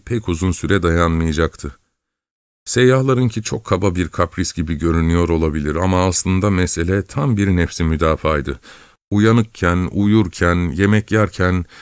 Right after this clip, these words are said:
hem ölü su aygırı kokan havayı soluyup hem de yaşamla aranızdaki zaten zayıf olan bağı korumaya devam edemezdiniz. Ayrıca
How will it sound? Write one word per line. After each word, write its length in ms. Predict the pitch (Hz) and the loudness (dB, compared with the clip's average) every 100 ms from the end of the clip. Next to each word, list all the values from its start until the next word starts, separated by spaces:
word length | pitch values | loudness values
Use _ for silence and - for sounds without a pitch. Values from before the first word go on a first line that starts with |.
| - _ - | -20 _ -4
hem 280 | 127 131 - | -2 -2 -2
ölü 220 | 101 107 | 0 2
su 240 | 107 - 104 | 0 2 2
aygırı 380 | 92 85 90 85 | 2 2 0 0
kokan 400 | 87 - 92 78 | -2 0 0 0
havayı 400 | 85 87 90 87 | 0 0 0 -2
soluyup 560 | - 85 85 101 113 - - - _ | -2 -2 0 -2 -4 -12 -20 -20 _
hem 240 | 104 104 | -2 2
de 40 | 107 | 2
yaşamla 580 | 95 95 - 104 98 | 2 2 2 2 4
aranızdaki 640 | 98 95 92 92 90 - 90 | 2 2 2 2 0 -2 0
zaten 400 | 107 110 110 101 | 0 2 2 2
zayıf 360 | 95 98 92 | 2 2 0
olan 280 | 90 92 90 | 0 0 2
bağı 220 | 87 90 | 2 0
korumaya 520 | 87 85 85 85 85 85 | 0 -2 0 2 2 2
devam 340 | 82 85 82 | 0 0 0
edemezdiniz. 760 | 78 76 73 69 73 71 - - _ _ _ _ _ - | 0 0 -2 -4 -4 -4 -6 -8 _ _ _ _ _ -2
Ayrıca 540 | 101 87 85 98 | 2 2 2 0